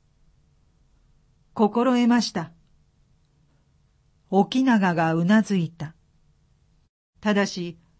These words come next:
主の言葉に従うだけが忠義ではないぞ。主が間違っていると思ったら、諫言してでも止めるのが本当の忠義だ。それが元で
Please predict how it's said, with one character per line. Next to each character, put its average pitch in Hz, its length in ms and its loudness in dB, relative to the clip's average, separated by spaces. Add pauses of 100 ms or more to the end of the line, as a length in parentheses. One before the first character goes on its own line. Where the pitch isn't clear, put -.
(200)
主 202 420 2
の 185 160 -2
言 220 300 -2
葉 240 120 2
に 196 140 2
従 240 300 -4 (160)
う 240 60 -2
だ 233 120 -2
け 262 140 -2
が 196 160 0
忠 247 300 -2
義 202 140 -2
で 180 80 0
は 175 120 -2
な 190 160 2
い 202 100 4
ぞ。 165 260 -8 (800)
主 202 360 2
が 185 140 0
間 180 140 0
違 254 280 -2
っ 269 80 -10
て 233 100 -2
い 214 120 2
る 220 100 -2
と 208 140 0
思 202 160 4
っ 226 100 -2
た 196 140 -4
ら、 180 240 -2 (220)
諫 190 260 0
言 208 240 2
し - 80 -10
て 240 160 -2
で 214 80 2
も 185 160 0
止 196 160 -4
め 226 160 4
る 262 80 0
の 233 140 4
が 185 160 0
本 214 300 0
当 247 200 0
の 233 140 2
忠 247 220 -2
義 190 120 -2
だ。 165 160 -6 (800)
そ 185 200 -4
れ 202 120 2
が 220 160 4
元 214 260 2
で 196 140 0